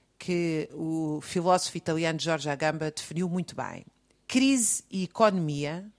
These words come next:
não são usadas como conceitos, mas como palavras de ordem, que hoje em dia servem para impor e aceitar medidas em que as pessoas não têm motivo algum para aceitar.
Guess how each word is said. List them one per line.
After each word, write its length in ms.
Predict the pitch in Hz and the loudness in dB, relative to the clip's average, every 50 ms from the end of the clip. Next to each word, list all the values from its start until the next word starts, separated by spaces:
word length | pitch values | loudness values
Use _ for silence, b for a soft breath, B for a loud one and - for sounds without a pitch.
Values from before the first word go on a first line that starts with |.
| _ _ _ | _ _ _
não 220 | - 175 180 185 175 | -2 0 0 2 2
são 280 | - - 233 226 220 | 2 4 4 4 4
usadas 480 | 202 165 151 185 180 202 190 196 - - | 2 2 2 4 4 4 2 0 -8 -6
como 260 | - - 196 196 180 | -6 -6 -6 -6 -6
conceitos, 800 | - - 165 147 151 147 - - - 165 180 180 - - - - - | -6 -4 -4 -4 -2 -2 0 2 2 0 0 0 -6 -10 -12 -10 -8
mas 180 | 156 156 - | -6 -6 -6
como 260 | - - 190 180 180 - | -4 -2 -2 -2 -2 -4
palavras 640 | _ - 170 156 175 180 175 151 151 147 135 127 | _ 2 4 6 6 4 4 2 -2 -6 -6 -2
de 60 | 120 143 | 0 2
ordem, 480 | 143 143 143 143 160 175 190 208 226 B B B B B B B B | 2 2 2 0 -4 -6 -6 -6 -10 B B B B B B B B
que 100 | - 208 | 2 2
hoje 180 | 214 208 185 220 | 2 4 4 2
em 80 | 220 | 2
dia 280 | 208 170 156 143 143 143 | 2 0 0 -2 0 0
servem 460 | - - - 185 185 180 170 196 190 | 2 2 4 4 4 4 2 -4 -4
para 200 | 175 - 180 170 | -2 0 0 0
impor 640 | 165 175 196 208 190 - - 180 175 190 220 285 330 - _ B B B B B B B B B | 2 2 2 0 0 0 0 2 4 4 4 2 -2 -6 _ B B B B B B B B B
e 100 | - 190 | 0 2
aceitar 480 | 202 185 - - 196 190 - 226 220 214 | 2 4 4 2 2 2 6 4 6 6
medidas 640 | 214 214 190 165 202 208 190 214 226 220 - - - _ - - | 4 0 -2 0 -2 2 4 4 4 4 2 -6 -10 _ -10 -4
em 140 | - 202 202 | -2 -2 2
que 80 | - | 2
as 100 | 220 - | 0 0
pessoas 380 | - - - - 208 214 208 196 | 0 -6 -2 0 2 2 2 2
não 140 | 214 208 208 | 2 0 2
têm 200 | - 214 208 208 | 4 4 4 4
motivo 520 | 208 208 202 202 185 - - 208 175 202 | 2 2 2 0 0 -2 -6 0 4 4
algum 280 | 190 190 170 180 202 196 | 4 4 4 0 -2 0
para 140 | - 196 | 0 0
aceitar. 640 | 196 - - 208 202 - - 156 147 139 143 147 151 | 0 0 0 -2 -2 -2 0 0 2 2 0 -4 -10